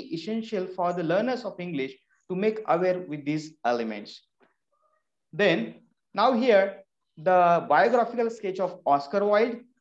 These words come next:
Oscar Wilde was born on sixteenth October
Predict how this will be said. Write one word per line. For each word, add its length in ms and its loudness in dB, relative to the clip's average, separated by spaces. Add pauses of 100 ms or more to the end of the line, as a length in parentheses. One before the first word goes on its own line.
(160)
Oscar 400 2
Wilde 280 2
was 260 0
born 460 2
on 200 -8
sixteenth 600 -6
October 760 2